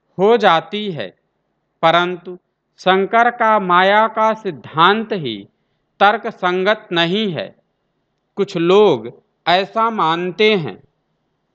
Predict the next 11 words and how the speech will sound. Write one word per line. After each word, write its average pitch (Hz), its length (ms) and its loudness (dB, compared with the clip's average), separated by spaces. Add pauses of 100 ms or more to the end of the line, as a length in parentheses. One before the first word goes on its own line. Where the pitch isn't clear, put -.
(140)
अतः 196 300 0
यह 202 300 2
कठिनाई 190 760 -2
जैसी 170 720 -4 (420)
की 214 160 -4 (100)
तैसी 190 520 0
बनी 190 400 -2
रहती 202 460 -6
है। 113 240 -14 (2000)
अगला 165 400 2
शीर्षक 185 520 -4